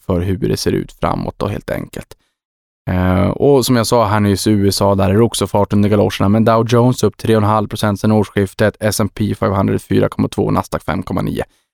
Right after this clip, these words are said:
Så inte riktigt, men alltså <laughs> nä-, nä-, nästan dubbelt upp för detta räntekänsliga Nasdaq, som har tagit ordentligt med stryk när räntorna tickar på uppåt. Nu tror marknaden att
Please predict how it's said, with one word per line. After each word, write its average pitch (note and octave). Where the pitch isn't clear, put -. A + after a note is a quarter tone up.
Så C#3
inte C3
riktigt, B2
men G#2+
alltså G#2
<laughs> -
nä-, A2+
nä-, A#2
nästan C#3
dubbelt G#2+
upp G2+
för B2+
detta G#2
räntekänsliga G2
Nasdaq, F#2+
som -
har G2+
tagit G#2
ordentligt A#2
med G2
stryk F#2
när G2
räntorna G2
tickar F#2+
på -
uppåt. -
Nu C#3
tror C3
marknaden A2+
att G2